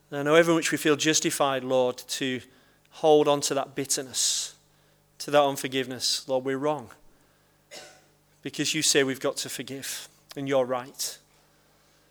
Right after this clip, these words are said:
And we want to follow you, and we want to be set free to be the people of God you've called us to be. So I pray you would help each one of us to have the grace,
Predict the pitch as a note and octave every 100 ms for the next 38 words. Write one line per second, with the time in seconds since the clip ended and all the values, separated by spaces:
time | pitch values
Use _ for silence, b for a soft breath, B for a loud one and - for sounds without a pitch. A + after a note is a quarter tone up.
0 | b b - C#3+ D3+ D#3+ D#3+ - D#3 C#3+
1 | C3 A#2 A#2 - - C#3+ D3+ E3 E3 D3+
2 | - - D3 - - C3 A2 - _ b
3 | b b b b - D3 D3 C#3 D#3 C#3+
4 | C#3+ C3+ C#3 B2 B2 - - B2 A#2+ -
5 | - B2 A2+ - b b b b b b
6 | b _ - D3 C#3+ - E3 D#3 D#3 C#3
7 | D3 D3 D3+ D3+ - C3+ A#2+ A#2+ - -
8 | - b b b b b b - C#3+ D3+
9 | D3+ C#3+ D3+ C#3+ A#2 - -